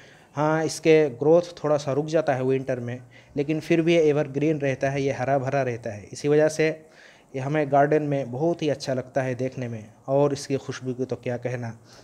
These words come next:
भीनी-भीनी सी खुशबू इससे आती रहती है। रात के वक्त और भी ज़्यादा खुशबू इसमें बढ़ जाती है। और अगर दोस्तों इसके फर्टिलाइज़र की बात करें तो जो फर्टिलाइज़र आपने ऐड कर दिया एक मरतबा तो वही इसके लिए काफ़ी होता है।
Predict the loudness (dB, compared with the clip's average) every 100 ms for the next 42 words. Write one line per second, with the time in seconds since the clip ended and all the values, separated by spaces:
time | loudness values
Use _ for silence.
0 | -8 -2 0 0 0 -2 -4 -6 -6 -8
1 | -4 -4 -4 -4 -4 -2 0 0 -2 -6
2 | -8 -16 -20 -18 0 2 2 4 4 4
3 | 0 -14 -18 -2 0 2 0 0 0 0
4 | 0 -4 -6 -4 -6 -8 -6 -4 -2 -4
5 | -4 -8 -10 -20 -20 -20 -20 -20 0 6
6 | 8 8 6 4 -4 -20 _ _ -8 -2
7 | -2 -2 -2 -2 -4 -14 -20 _ -16 -8
8 | -6 -4 -4 -2 -2 0 -2 -2 0 0
9 | 0 -2 -2 -4 -4 0 0 0 -4 2
10 | 4 4 0 -2 -6 -4 -6 -4 -4 -2
11 | -2 -2 -10 -20 -20 -10 -2 -2 0 -2
12 | -2 -2 0 0 0 0 0 2 2 2
13 | 0 -2 -2 -2 -4 -8